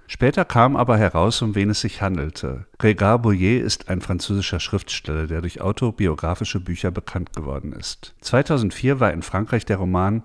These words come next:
L'Invité Mystère erschienen, zu Deutsch Der Überraschungsgast.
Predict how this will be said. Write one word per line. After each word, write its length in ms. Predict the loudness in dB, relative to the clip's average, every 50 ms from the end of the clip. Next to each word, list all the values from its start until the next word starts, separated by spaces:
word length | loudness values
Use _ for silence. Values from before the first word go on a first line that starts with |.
| -6 -2
L'Invité 540 | 0 0 2 2 0 -2 -2 0 2 2 2
Mystère 500 | 2 0 0 -2 -2 0 2 2 2 2
erschienen, 480 | 0 -2 -6 -6 -8 -8 -10 -10 -10 -10
zu 140 | -10 -10 -4
Deutsch 420 | -2 0 0 0 0 -2 -4 -4
Der 140 | -2 -2 -2
Überraschungsgast. 1120 | -2 -2 -2 -2 -2 -2 -4 -6 -6 -8 -10 -10 -10 -12 -10 -10 -12 -12 -12 -14 -18 -20